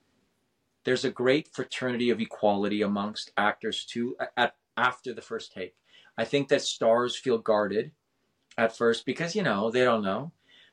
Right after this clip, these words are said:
But if you do good work with them, then you're just, you're, you're a, you're a band of miscreants, you know, running off into the night, and, and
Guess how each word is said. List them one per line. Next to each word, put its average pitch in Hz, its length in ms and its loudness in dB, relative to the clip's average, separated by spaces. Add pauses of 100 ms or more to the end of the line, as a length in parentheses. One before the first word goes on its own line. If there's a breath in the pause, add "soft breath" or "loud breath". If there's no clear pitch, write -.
(180 soft breath)
But 127 120 4
if 117 140 0
you 135 120 4
do 135 240 4
good 123 220 6
work 113 360 2
with 113 240 2
them, 160 420 0 (300 soft breath)
then 117 200 4
you're 117 140 2
just, 120 380 0
you're, 120 300 4
you're 120 320 4
a, 104 180 0
you're 113 240 2
a 107 60 0
band 117 460 0
of 107 200 0 (260)
miscreants, 107 720 -2
you 117 100 2
know, 107 220 -2
running 117 280 4
off 113 240 2
into 104 140 -8
the 107 120 -2
night, 107 260 -2
and, 104 180 -4
and 110 280 -8